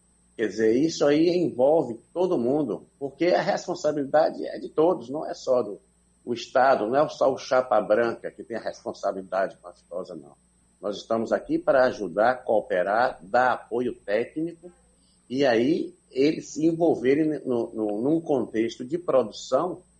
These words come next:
para que eles, é, aprendam a produzir de uma maneira, é, com a sanidade animal certa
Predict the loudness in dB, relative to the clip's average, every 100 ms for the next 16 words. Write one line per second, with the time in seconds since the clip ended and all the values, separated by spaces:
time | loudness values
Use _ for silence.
0 | _ _ _ _ _ -4 -4 -2 0 2
1 | 2 0 -6 -16 _ -4 0 0 -2 _
2 | _ _ _ _ _ _ -8 -6 0 2
3 | 4 4 2 0 -4 -4 -2 0 0 0
4 | -4 -6 -2 0 0 0 -2 0 0 2
5 | 0 -2 _ _ -2 0 0 -2 -12 _
6 | _ _ _ -12 -8 -2 0 2 2 2
7 | 2 0 -2 -2 0 2 0 -4 -14 -4
8 | 2 2 0 -2 -4 -4